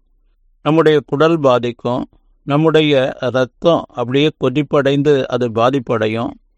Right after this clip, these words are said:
இது நமக்கு ஒரு பெரிய துன்பத்தை கொடுத்து நம்ம வாழக்கூடிய அந்த வாழ்க்கையே பாதிப்புக்குள்ளாக்கிடும்.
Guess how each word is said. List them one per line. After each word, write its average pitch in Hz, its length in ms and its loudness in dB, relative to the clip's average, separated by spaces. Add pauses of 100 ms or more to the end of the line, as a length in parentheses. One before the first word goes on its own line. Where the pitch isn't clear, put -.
(520)
இது 175 420 2
நமக்கு 147 520 0
ஒரு 139 360 0
பெரிய 180 540 0
துன்பத்தை 147 480 0
கொடுத்து 123 640 -4 (560)
நம்ம 160 440 2
வாழக்கூடிய 151 800 0
அந்த 131 200 0
வாழ்க்கையே 147 760 0
பாதிப்புக்குள்ளாக்கிடும். 120 1200 -2